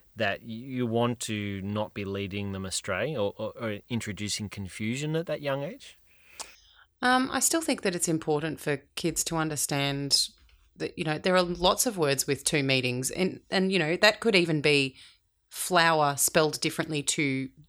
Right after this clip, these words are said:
Speaker 2: you know, the flower that you find in a bouquet. You know, it's, um, you know, there's a lot of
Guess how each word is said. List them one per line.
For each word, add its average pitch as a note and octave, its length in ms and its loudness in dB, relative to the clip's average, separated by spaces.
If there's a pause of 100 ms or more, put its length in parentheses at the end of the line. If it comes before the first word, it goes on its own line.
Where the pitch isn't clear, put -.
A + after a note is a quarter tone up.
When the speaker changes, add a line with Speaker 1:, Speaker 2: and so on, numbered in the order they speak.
(180)
Speaker 2:
you D#3+ 80 -4
know, D3+ 120 -6
the - 80 -12
flower D3 440 2
that D3 120 0
you D3 140 -4
find C#3+ 300 0
in C#3 80 0
a C3+ 40 0
bouquet. D#3 460 -2
You C3+ 100 -4
know, C#3+ 200 -2
it's, - 260 0 (540)
um, C#3+ 500 0 (1120)
you F#3+ 120 -4
know, D3 140 4
there's D3 160 4
a D#3+ 60 0
lot E3 200 4
of C#3 340 -2